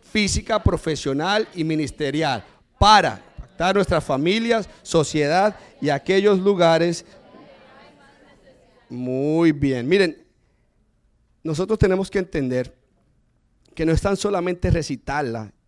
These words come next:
o hablarla, es vivirla. Porque de nada vale que yo me la sepa si no la estoy viviendo. ¿Amén? Eso lo tenemos que tener bien claro. Yo veré. Ya que tenemos nuestra visión clara, es importante que conozcamos nuestra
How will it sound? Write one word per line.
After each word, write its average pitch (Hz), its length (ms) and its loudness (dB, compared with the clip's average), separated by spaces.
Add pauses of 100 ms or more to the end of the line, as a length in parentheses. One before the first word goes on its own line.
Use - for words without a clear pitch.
(160)
o 123 120 -12
hablarla, 123 560 -8 (600)
es 143 160 -4
vivirla. 160 680 -2 (840)
Porque 165 320 0
de 160 100 2
nada 180 260 2
vale 170 460 2
que 147 140 -4
yo 151 120 0
me 185 80 -2
la 196 120 2
sepa 175 300 -4
si 151 120 -10
no 131 100 -8
la 139 80 -6
estoy 143 180 -10
viviendo. 135 440 -6
¿Amén? 180 440 0 (800)
Eso 135 180 0
lo 202 120 6
tenemos 180 300 2
que 202 100 0
tener 151 240 0
bien 170 140 2
claro. 131 320 -2
Yo 135 220 4
veré. 143 360 2 (640)
Ya 180 100 -4
que 233 140 2
tenemos 226 320 4
nuestra 196 280 -2
visión 180 340 -4
clara, 139 480 -4 (380)
es - 180 -10
importante 175 840 -8
que 147 120 -16
conozcamos 147 760 -10
nuestra 165 640 -8